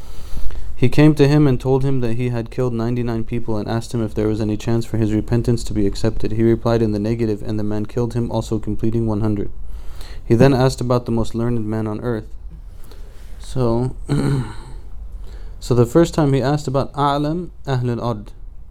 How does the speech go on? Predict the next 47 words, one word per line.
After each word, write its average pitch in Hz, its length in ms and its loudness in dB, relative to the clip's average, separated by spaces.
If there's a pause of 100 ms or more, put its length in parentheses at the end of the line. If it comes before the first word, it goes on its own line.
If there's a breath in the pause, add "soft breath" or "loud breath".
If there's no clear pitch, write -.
(200)
the - 60 -10
most 117 240 -6
knowledgeable 123 420 -2
person 113 380 -4
on 95 40 -8
earth. 104 200 -8
They 104 160 -4
told 117 280 -4
him 113 100 -2
to 110 100 -2
go 110 120 0
to 113 200 -2
a 101 40 0
monk. 101 360 -4 (600 loud breath)
He 107 120 0
gave 113 160 4
him 107 100 2
the 107 80 0
answer, 113 360 0
he 113 120 -2
killed 104 300 -2
him. 98 160 -4 (840 loud breath)
And 120 100 0
the 113 60 0
second 147 280 4
time 135 260 2
he 127 80 2
asked 131 260 -2
for 135 80 -2
the 127 80 2
most 127 240 0
knowledgeable 120 400 -2
person 117 340 -6
on 107 140 -4
earth. 110 300 -6 (720)
Right? 117 260 -4
Same 127 240 0
thing. 107 220 -4 (1400 loud breath)
<clears throat> - 280 -4 (1300 loud breath)
Uh, 117 280 6
and 117 200 4
that 160 260 8
time, 139 240 8
فَدُلَّ 135 380 6
عَلَى 131 420 4
رَجُلٍ 131 500 2
عَالِمٍ. 117 520 -2